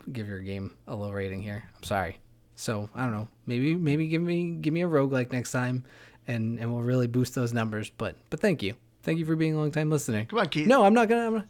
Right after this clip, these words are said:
Speaker 2: Your segment's
Speaker 1: I'm not
Speaker 2: to,
Speaker 1: gonna
Speaker 2: well, your segment's to rate our listener. What's, out of
Speaker 1: Oh,
Speaker 2: one to
Speaker 1: uh,
Speaker 2: ten? What is
Speaker 1: well,
Speaker 2: he?
Speaker 1: oh, Ro-, he's a nine out of ten, obviously. But his suggestion for Mass Effect two, because I didn't wanna play it,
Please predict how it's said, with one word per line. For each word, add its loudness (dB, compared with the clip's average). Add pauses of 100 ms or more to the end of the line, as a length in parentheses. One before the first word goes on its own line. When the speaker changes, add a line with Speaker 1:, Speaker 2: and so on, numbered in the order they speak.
(100)
Speaker 2:
Your 6
segment's 6
Speaker 1:
I'm 8
not 8
Speaker 2:
to, 8
Speaker 1:
gonna 0
Speaker 2:
well, 10
your 6
segment's 4
to 8
rate 10
our 10
listener. 6
What's, 4
out 6
of 6
Speaker 1:
Oh, 10
Speaker 2:
one 8
to 6
Speaker 1:
uh, 2
Speaker 2:
ten? 2
What 4
is 6
Speaker 1:
well, 8
Speaker 2:
he? -8
Speaker 1:
oh, 2
Ro-, -4 (280)
he's -2
a 0
nine 2
out -2
of -8
ten, 0
obviously. -4 (180)
But 2
his -2
suggestion -2
for -4
Mass -4
Effect -6
two, -2
because -4
I -4
didn't -6
wanna -4
play -4
it, -2